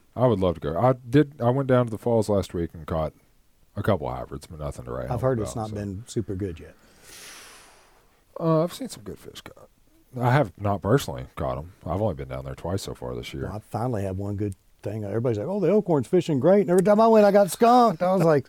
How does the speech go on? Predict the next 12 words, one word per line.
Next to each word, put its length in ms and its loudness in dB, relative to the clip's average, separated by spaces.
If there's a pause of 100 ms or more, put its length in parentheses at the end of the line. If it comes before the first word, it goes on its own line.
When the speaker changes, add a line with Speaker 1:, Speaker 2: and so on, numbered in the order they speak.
Speaker 2:
<laughs> 80 -12
so 140 2
I 120 4
built 300 4
it. 160 2
That, 140 0
that's 220 4
part 260 4
of 120 6
the 100 6
inspiration 640 4
for 60 0